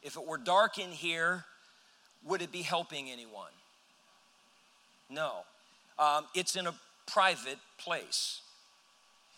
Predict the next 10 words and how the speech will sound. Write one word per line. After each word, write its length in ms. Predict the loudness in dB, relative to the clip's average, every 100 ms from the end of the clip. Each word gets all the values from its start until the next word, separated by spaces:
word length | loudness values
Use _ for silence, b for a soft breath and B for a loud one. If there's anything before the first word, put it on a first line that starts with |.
| -2
See, 280 | 0 2 0 -4
a, 40 |
a 20 |
candle 480 | 0 2 2 0 -4
is 160 | -4 -4
meant 300 | -2 -2 -2
to 100 | -6
be 160 | -8
put 260 | -6 -2 2
out 280 | 4 4